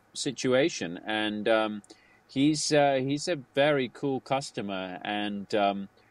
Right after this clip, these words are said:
I was very impressed with the way he played. I thought it was a, it was a great Open. You know, there were a lot of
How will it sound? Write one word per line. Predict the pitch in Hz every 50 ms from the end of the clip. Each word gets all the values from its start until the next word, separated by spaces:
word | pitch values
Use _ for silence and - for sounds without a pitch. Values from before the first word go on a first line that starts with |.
| _ _
I | - 120
was | 123 117 -
very | 135 131 127 131 127
impressed | 120 - 131 120 113 - -
with | 123 104
the | 120 110
way | 117 117 113
he | 113 107
played. | - 127 123 127 120 107
I | 101 101
thought | - - 117 107
it | 107
was | 98 107 104 -
a, | 110 107 104 98
it | 98 104
was | 101 104 98
a | 107
great | 95 - 123 123 123 120 -
Open. | 117 127 123 117 - - 123 113 113 - _ _ _ _ _ _ _ -
You | 117 117
know, | 113 110
there | 113 110 110
were | 107
a | 104 107
lot | 113 120 123 123
of | 117 113